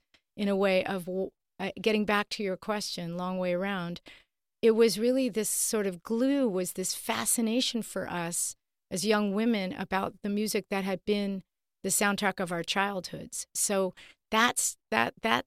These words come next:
music, those harmony groups like the Mamas and Papas that we had listened to on the radio, that became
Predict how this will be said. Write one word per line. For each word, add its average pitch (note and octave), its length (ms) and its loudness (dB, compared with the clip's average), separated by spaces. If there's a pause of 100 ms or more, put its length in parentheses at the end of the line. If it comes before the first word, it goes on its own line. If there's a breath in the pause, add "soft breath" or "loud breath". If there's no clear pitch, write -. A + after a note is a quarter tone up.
music, G#3+ 560 2
those G3+ 200 0
harmony A3 640 0
groups F3 480 -4
like F3+ 220 -6
the F#3+ 60 -8
Mamas F#3+ 360 -2
and F#3+ 120 -6
Papas F#3+ 420 -4
that E3 160 -8
we G3+ 160 -2
had G3 160 -4
listened G#3 340 -4
to G3+ 160 -4
on F#3+ 120 -6
the F3 100 -4
radio, F#3+ 540 -4 (400 loud breath)
that G#3 320 2 (320)
became G#3 640 -2